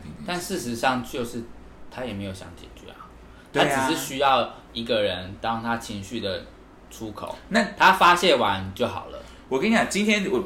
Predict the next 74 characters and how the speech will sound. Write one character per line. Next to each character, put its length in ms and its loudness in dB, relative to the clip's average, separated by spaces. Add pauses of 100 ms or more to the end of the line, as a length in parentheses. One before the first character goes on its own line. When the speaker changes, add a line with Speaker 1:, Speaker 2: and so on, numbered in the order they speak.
(140)
Speaker 1:
今 180 -4
天 100 0
假 160 0
设 180 -2
你 140 -2
是 160 -4
那 200 -2
个 160 -6
谈 280 -8 (120)
渣 220 0
男 200 -4
恋 140 -2
爱 120 -6
的 120 -10
那 80 -8
个 120 -10
人， 80 -8
我 60 -6
告 160 -8
诉 80 -10
你， 80 -4
这 100 -4
对 140 -4
我 80 -2
们 160 -6
不 100 -10
公 220 -8
平， 240 -10
因 60 -6
为 100 -4
在 140 -2
谈 200 -4
恋 120 0
爱 40 -2
的 60 -6
人 80 -6
是 140 -8
被 200 0
他， 240 0 (300)
被 160 4
渣 180 4
男 180 0
干 160 0
的 60 -6
人 100 -6
是 140 -10
你， 200 -12 (160)
不 100 -6
是 200 -4
我， 220 -10 (320)
Speaker 2:
对。 60 0
Speaker 1:
这 80 4
一 160 0
切 200 0
不 180 -6
干 300 -2
我 100 -8
的 120 -12
事。 220 -8
Speaker 2:
没 180 2
错。 260 6
Speaker 1:
但 100 8
是 220 6
你 80 2
在 180 6
用 400 2
我 140 -4
的 160 -2
时 300 -2
间 240 -2
宣 360 2
泄 200 2
你 160 -4
被， 240 -2